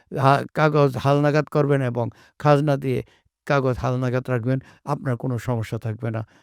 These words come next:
যাই হোক, আপনাদের সবাইকে, বে-, ধন্যবাদ জানাই আমাকে কষ্ট করে শোনার জন্য, ধৈর্য ধরে শোনার জন্য। আপনারা সবাই ভালো থাকবেন,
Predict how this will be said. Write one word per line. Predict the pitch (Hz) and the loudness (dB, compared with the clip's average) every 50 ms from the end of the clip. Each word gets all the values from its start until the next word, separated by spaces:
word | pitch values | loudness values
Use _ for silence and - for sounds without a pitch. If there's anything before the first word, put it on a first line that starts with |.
| _ - | _ -6
যাই | 127 127 127 127 | 0 2 2 2
হোক, | 127 - _ _ _ - - | 2 0 _ _ _ -12 -4
আপনাদের | 135 147 - - 143 131 131 131 | -4 -4 -2 0 -2 0 0 0
সবাইকে, | 110 - 139 127 123 135 135 - - 139 131 131 - _ _ _ _ _ _ _ - | 0 2 0 4 4 4 2 0 -2 -4 -4 -4 -6 _ _ _ _ _ _ _ -10
বে-, | 135 131 139 131 123 120 113 110 113 113 | -4 0 2 4 4 4 2 2 0 4
ধন্যবাদ | 123 131 135 143 143 135 143 139 131 | 4 6 6 6 6 6 6 4 4
জানাই | 135 139 139 139 143 147 - | 2 0 2 2 0 -2 -2
আমাকে | - 123 120 117 117 - - 104 | -4 -4 -2 -2 -2 -4 -6 -8
কষ্ট | - 120 117 - - 127 | -6 -8 -8 -4 -6 -4
করে | 113 120 113 117 113 107 | -2 -2 -2 0 -2 -2
শোনার | - - - 135 123 113 110 | -4 -6 -4 -2 -2 -2 -2
জন্য, | 110 117 117 117 117 | -4 -6 -4 -4 -4
ধৈর্য | 110 113 113 110 107 117 120 | -2 -2 -2 -2 -2 -4 -4
ধরে | 113 120 120 120 | -4 -4 -4 -4
শোনার | 110 - 131 131 123 123 120 | -6 -8 -8 -6 -6 -8 -8
জন্য। | 123 123 131 135 139 - - - - _ _ | -10 -10 -8 -8 -8 -10 -12 -18 -20 _ _
আপনারা | - 131 131 - 135 127 117 | -8 -6 -6 -4 -2 -2 -2
সবাই | - - 120 113 110 110 | 0 0 0 2 2 0
ভালো | 101 113 117 123 123 120 | 2 2 2 4 4 4
থাকবেন, | - 139 135 127 147 147 | 2 2 0 2 0 -2